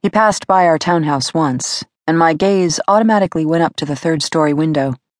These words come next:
Ashlyn's room. Window was dark, which surprised me, as she was supposed to be staying in for the evening. Maybe she simply hadn't bothered with the overhead light, sitting before the glow of her laptop instead.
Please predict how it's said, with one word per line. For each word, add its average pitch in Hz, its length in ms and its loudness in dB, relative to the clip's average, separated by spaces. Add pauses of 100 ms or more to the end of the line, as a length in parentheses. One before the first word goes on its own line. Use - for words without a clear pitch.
Ashlyn's 151 520 -2
room. 143 320 -4 (920)
Window 208 340 2
was 170 320 -4
dark, 208 560 -6 (440)
which 180 200 -4
surprised 226 600 -2
me, 131 280 -4 (280)
as 160 140 2
she 180 200 -2
was 151 140 -2
supposed - 340 -4
to - 60 -16
be 139 100 -4
staying 156 380 -2
in 202 100 0
for 143 140 -6
the 131 80 -4
evening. 135 440 -4 (1000)
Maybe 233 240 2
she 220 180 -2
simply - 320 -2
hadn't 175 280 0
bothered 165 420 0
with 127 160 -6
the 143 120 0
overhead 135 400 -2
light, 139 380 -4 (420)
sitting 165 360 0
before 151 340 -2
the 139 100 -4
glow 147 300 2
of 131 120 -2
her 135 140 -4
laptop 147 480 -4
instead. 131 540 -4